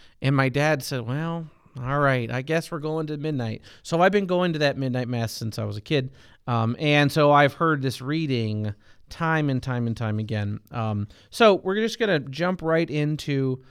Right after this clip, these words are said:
uh, the gospel. And, uh, this is the Gospel of Luke, chapter two, begins right at the beginning. In those days,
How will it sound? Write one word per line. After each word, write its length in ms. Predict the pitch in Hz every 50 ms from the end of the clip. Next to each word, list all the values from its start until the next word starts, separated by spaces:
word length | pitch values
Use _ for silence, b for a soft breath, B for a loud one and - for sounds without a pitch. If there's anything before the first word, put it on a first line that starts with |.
| b b b b b _ -
uh, 480 | 127 120 117 117 117 113 110 117 120
the 160 | 113 113 127
gospel. 760 | 110 127 123 120 120 117 - - - 147 160 180 196 208 185 -
And, 540 | - 139 127 120 117 117 117 113 113 113 110 -
uh, 220 | - 123 113 117
this 180 | 139 139 135 147
is 60 | 131
the 60 | 127
Gospel 400 | - 143 147 - - 143 131 123
of 100 | 113 113
Luke, 460 | 120 135 156 170 - - - - - - - - - - - - _ _ - _ _ - _ -
chapter 380 | - - 160 147 139 - 131 113
two, 400 | - - 220 226 247 269 254 - - - B B B B B B B B B B B 135
begins 440 | 131 127 120 123 127 131 131 117 117
right 200 | 117 117 117 117
at 60 | 117
the 60 | 120
beginning. 460 | 113 120 120 135 120 107 101 - - - - - - - - _ _ _ - _ _ _ _ _ _ _ _ _ _ _ _ _ _ _ _ _ _ _ _ _ _ _ _ _ _ _ -
In 180 | 170 185 226 240
those 280 | 220 214 202 185 160 135
days, 640 | 127 127 120 113 113 110 110 110 107 - - -